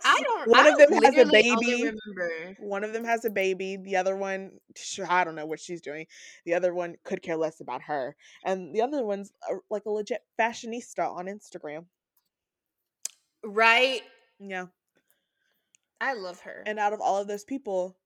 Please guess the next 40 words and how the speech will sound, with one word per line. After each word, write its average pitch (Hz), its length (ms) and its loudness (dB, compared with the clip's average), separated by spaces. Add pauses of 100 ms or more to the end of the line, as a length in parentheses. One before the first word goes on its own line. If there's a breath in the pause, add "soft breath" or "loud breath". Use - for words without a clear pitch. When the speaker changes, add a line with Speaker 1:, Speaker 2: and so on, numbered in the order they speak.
(160)
Speaker 2:
I'm 196 180 -4
actively 185 360 -8
friends 170 220 -12
with 170 140 -18
none 160 200 -12
of 151 120 -12
them. - 260 -20 (3250 loud breath)
Yeah. 151 280 -6 (180)
Oh, 190 260 4
and 190 120 -8
then 185 100 -2
I 185 60 -2
guess 190 220 -6
my 175 160 -6
other 170 160 -6
friend. 160 320 -12 (420)
Oh, 427 140 2
well, 539 180 4
no. 480 400 -6
No, 453 60 -6
no, 427 340 -6
no, 285 80 -10
no, 233 140 -6
no. 233 60 -18 (680 soft breath)
There 330 100 -6
was 320 100 -4
also 320 240 -4
Chelsea. 226 400 -8
I 240 100 -10
can 240 120 -12
name 196 140 -10
drop 185 220 -10
her 180 80 -10
because 185 240 -18
I 175 80 -10
know 160 120 -14
her. 156 220 -14 (460 loud breath)
Um, 233 320 0 (480)
we're 240 100 -10
not 349 140 -8